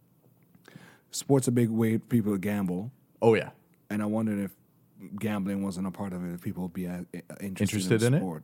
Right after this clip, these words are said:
Speaker 1: as much as possible, in certain sport. I think
Speaker 2: Yeah,
Speaker 1: it
Speaker 2: I
Speaker 1: would
Speaker 2: think
Speaker 1: lo-,
Speaker 2: for the sake
Speaker 1: it
Speaker 2: of
Speaker 1: would lose
Speaker 2: bragging
Speaker 1: some
Speaker 2: rights.
Speaker 1: inter-,
Speaker 2: No, no,
Speaker 1: yeah.
Speaker 2: I think gambling aside, with the bragging rights alone, there's something about it, you know what I mean? Like, me as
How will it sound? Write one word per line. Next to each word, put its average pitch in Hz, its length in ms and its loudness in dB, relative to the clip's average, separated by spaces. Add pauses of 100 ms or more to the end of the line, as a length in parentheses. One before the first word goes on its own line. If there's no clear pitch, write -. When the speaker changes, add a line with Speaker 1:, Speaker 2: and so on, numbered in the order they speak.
Speaker 1:
as 85 180 -8
much 82 220 -8
as 78 80 -14
possible, 82 500 -10
in 90 80 -6
certain 95 260 -6
sport. 85 380 -10
I - 40 -8
think 113 80 2
Speaker 2:
Yeah, 151 260 8
Speaker 1:
it 147 40 6
Speaker 2:
I - 40 4
Speaker 1:
would 143 100 4
Speaker 2:
think - 140 6
Speaker 1:
lo-, - 40 -2
Speaker 2:
for 180 60 4
the 143 80 6
sake 127 220 6
Speaker 1:
it 135 40 8
Speaker 2:
of 135 60 6
Speaker 1:
would 135 80 8
lose 90 40 8
Speaker 2:
bragging 120 180 6
Speaker 1:
some 87 280 6
Speaker 2:
rights. - 180 0
Speaker 1:
inter-, - 120 -4
Speaker 2:
No, 151 160 8
no, 175 180 6
Speaker 1:
yeah. 165 60 4
Speaker 2:
I - 20 4
think 143 200 2
gambling 123 360 8
aside, 123 640 2
with 104 140 4
the 101 60 -4
bragging 101 380 4
rights 107 260 4
alone, 104 420 6 (680)
there's 104 140 2
something 139 240 4
about 90 340 6
it, 80 140 0
you 90 60 2
know 90 100 6
what 90 100 4
I 90 60 4
mean? 110 320 4
Like, 104 200 6 (200)
me 135 460 6 (440)
as 98 600 2